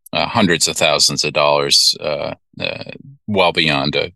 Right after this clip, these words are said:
a quarter, at least the, the last I knew. Um, and the ratings are still very high. But if you're in middays, you're not,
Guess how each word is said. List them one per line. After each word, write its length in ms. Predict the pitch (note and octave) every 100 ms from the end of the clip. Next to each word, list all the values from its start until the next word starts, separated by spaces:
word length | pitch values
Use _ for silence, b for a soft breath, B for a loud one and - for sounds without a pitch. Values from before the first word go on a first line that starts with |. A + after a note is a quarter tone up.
| -
a 100 | D#2
quarter, 440 | - F#2 E2+ D2
at 60 | D2+
least 360 | F#2+ F#2 - F#2
the, 180 | E2+ E2+
the 80 | G2
last 400 | G#2 G2 - F#2+
I 100 | D#2+
knew. 300 | D#2+ D#2 - B B B -
Um, 380 | D2+ D#2 C#2+ -
and 140 | - F2+
the 80 | D#2
ratings 380 | E2+ D#2+ -
are 40 | -
still 260 | - D#2
very 260 | D2+ D2 C#2+
high. 380 | D2 D2+ D2+ C#2+
But 280 | G2+ F#2+ A2+
if 160 | -
you're 140 | A#2 G#2+
in 80 |
middays, 480 | F2 F#2+ E2 D2 -
you're 80 | D#2+
not, 200 | D#2